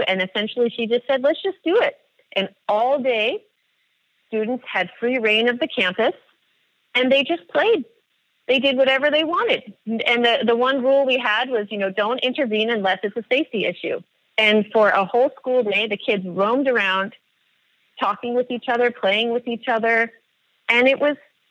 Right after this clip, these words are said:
it was beautiful, but it's so interesting that that was a huge, you know, milestone for the school, <laughs> like,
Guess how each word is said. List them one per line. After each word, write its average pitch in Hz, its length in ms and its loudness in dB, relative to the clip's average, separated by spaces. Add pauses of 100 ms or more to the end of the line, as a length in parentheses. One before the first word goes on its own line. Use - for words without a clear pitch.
(240)
it 302 120 2
was 311 120 -2
beautiful, 339 400 2
but 233 140 2
it's 247 160 0
so 302 140 -4
interesting 285 400 -4
that 214 140 -4
that 214 200 -2
was 220 200 0 (460)
a 208 140 -2 (200)
huge, 247 600 0
you 226 160 0
know, 190 420 0
milestone 190 640 -2
for 185 120 -8
the 185 160 -4
school, 233 420 0
<laughs> 220 100 -4
like, 220 160 0